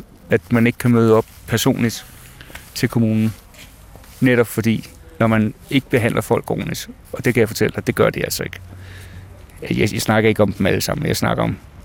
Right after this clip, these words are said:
alt for mange. Så, så føler de sig selvfølgelig truet. Øh, fordi lige pludselig er der en, der bare får nok. Altså, jeg kender også en her, som, som blev smidt ud fra Sundholm, fordi der var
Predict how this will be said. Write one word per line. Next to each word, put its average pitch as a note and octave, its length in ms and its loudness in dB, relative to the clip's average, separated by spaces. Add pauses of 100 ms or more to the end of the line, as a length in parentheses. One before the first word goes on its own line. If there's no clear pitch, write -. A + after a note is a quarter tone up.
(220)
alt A#2+ 160 2
for - 100 -2
mange. - 260 -6 (1080)
Så, A#2 360 4
så B2 280 4
føler A#2 280 2
de A2+ 120 0
sig G#2 200 -4
selvfølgelig G#2+ 320 -4
truet. A2 420 -6 (260)
Øh, G2+ 560 2 (380)
fordi A#2 440 0
lige B2+ 200 2
pludselig A#2+ 380 2
er A2 60 4
der G#2 80 4
en, A2 160 0 (120)
der A#2 60 4
bare G#2 300 2 (460)
får - 180 0
nok. G2 160 2 (880)
Altså, G#2+ 200 0
jeg G#2+ 120 4
kender A#2+ 240 2
også G#2+ 220 2
en A2+ 100 -2
her, A2 220 0
som, G#2+ 380 -2
som G#2+ 180 -2
blev G#2+ 160 0
smidt A2+ 220 0
ud C#3+ 140 4
fra B2+ 100 -6
Sundholm, G#2+ 460 -4
fordi A2 260 -6
der - 140 2
var A2 260 4